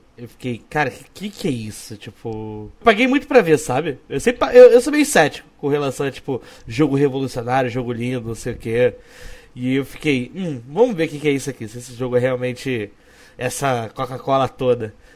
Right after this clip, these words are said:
E, porra, meu, era um galão de vinte litros de Coca-Cola, assim, sabe? Mas é um galão de vinte litros que não perde gás e nunca fica quente.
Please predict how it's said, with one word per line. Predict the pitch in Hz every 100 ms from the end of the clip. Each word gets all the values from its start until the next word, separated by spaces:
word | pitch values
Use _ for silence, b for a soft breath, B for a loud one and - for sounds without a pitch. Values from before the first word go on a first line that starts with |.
| b
E, | 120
porra, | - 151 151
meu, | 139 123
era | 127
um |
galão | 131 135 143
de | 139
vinte | 135 170
litros | 147 139 123
de |
Coca-Cola, | 131 131 - 120 117
assim, | - 113
sabe? | 104 110 117 127 -
Mas | 120 120
é | 135
um |
galão | 123 139 151
de | 151
vinte | 151
litros | 147 147
que | 160
não | 151
perde | 160 156 147
gás | 135 143 165
e | 160
nunca | 151 156
fica | - 180
quente. | 165 139 117 -